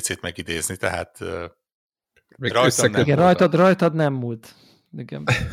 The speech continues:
Speaker 3: Gondolatteremtő ereje, akkor most
Speaker 2: Hopp,
Speaker 3: mindenki, aki
Speaker 2: ilyen jó.
Speaker 3: hisz ebben, akkor az, akkor itt a bizonyíték,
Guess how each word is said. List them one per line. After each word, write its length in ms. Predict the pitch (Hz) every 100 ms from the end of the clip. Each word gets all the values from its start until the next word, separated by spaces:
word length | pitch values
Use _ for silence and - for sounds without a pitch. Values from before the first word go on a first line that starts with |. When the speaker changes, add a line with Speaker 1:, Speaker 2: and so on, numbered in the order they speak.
| - - - - _ - _ -
Speaker 3:
Gondolatteremtő 920 | 151 165 160 151 - 160 147 139 135
ereje, 300 | 151 165 156
akkor 240 | 147 - 139
most 140 | 135
Speaker 2:
Hopp, 100 | 208
Speaker 3:
mindenki, 320 | 147 135 127
aki 80 | 120
Speaker 2:
ilyen 120 | 117
jó. 60 | 117
Speaker 3:
hisz 120 | 113
ebben, 260 | 170 143 147
akkor 300 | 143 - 139
az, 180 | 135 -
akkor 400 | - - 139 135
itt 240 | - 160 156
a 40 |
bizonyíték, 420 | 139 131 127 123